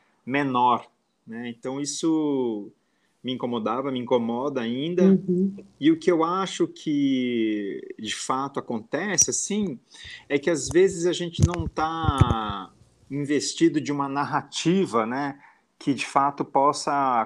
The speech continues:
Speaker 1: contar pras pessoas o que que é isso que a gente tá fazendo, né? Então, por exemplo, né, esse programa que a gente tá fazendo, ele tem alguns, é, objetivos, né?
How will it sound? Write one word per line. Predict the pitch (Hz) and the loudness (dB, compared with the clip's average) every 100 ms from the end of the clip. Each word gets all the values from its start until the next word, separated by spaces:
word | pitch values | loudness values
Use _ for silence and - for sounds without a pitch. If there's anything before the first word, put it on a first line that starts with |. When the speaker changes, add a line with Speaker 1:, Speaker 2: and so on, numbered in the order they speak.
| - | 0
Speaker 1:
contar | 143 135 135 143 | -4 -2 -2 -2
pras | 131 131 | -6 -8
pessoas | 135 - 143 131 | -8 -4 -6 -6
o | 123 | -8
que | 160 | -10
que | 160 175 | -6 -4
é | |
isso | 151 165 - | -2 -4 -6
que | 135 | -12
a | |
gente | 120 107 - | -12 -18 -18
tá | 107 | -16
fazendo, | 110 104 113 90 82 _ _ _ _ _ _ | -14 -14 -14 -18 _ _ _ _ _ _ _
né? | 107 107 117 _ - - - - | -10 -10 -10 _ -20 -20 -20 -12
Então, | 127 127 120 143 143 151 151 | -4 -4 -2 2 4 4 2
por | 147 175 180 | 2 4 6
exemplo, | 131 117 101 101 107 | 4 0 -4 -6 -8
né, | 113 123 127 | -4 -2 2
esse | 165 - | 2 0
programa | 160 117 117 113 | -4 -2 -2 -4
que | 117 | -6
a | 107 | -8
gente | 110 - | -8 -8
tá | 113 98 | -6 -6
fazendo, | 110 95 131 147 113 98 - - _ _ _ _ 117 | -8 -4 -4 -2 -4 -8 -10 -12 _ _ _ _ -4
ele | 117 113 120 | -2 -2 -4
tem | - 131 139 | -6 -4 2
alguns, | 127 107 135 180 190 180 - - - _ _ _ | 2 2 -4 -4 -6 -8 -10 -12 -16 _ _ _
é, | 120 113 110 - | -8 -4 -4 -2
objetivos, | 139 117 170 147 - 131 117 87 95 - | -4 0 -2 -2 -6 -2 -2 -2 -10 -10
né? | 107 113 120 | -8 -6 -6